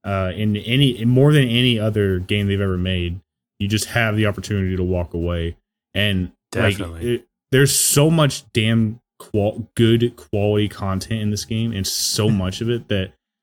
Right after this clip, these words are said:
Speaker 1: that boss, you could sincerely go and spend twenty hours doing something else and then come back and just mollywop.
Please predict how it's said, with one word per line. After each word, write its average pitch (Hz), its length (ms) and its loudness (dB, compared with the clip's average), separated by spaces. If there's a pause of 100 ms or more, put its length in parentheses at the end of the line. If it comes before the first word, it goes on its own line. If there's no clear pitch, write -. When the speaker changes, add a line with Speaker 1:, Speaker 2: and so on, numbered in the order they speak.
(240)
Speaker 1:
that 117 260 -2
boss, 107 440 0
you 120 260 -2
could 135 360 0 (360)
sincerely 123 1000 2 (480)
go 120 320 4
and 107 140 0
spend 110 320 0
twenty 110 360 -2
hours 95 440 -2
doing 98 220 -2
something 92 360 -6
else 82 320 -8 (240)
and 101 100 -2
then 95 120 -2
come 98 180 -2
back 92 280 -4
and 90 100 -2
just 92 280 -6
mollywop. 87 600 -4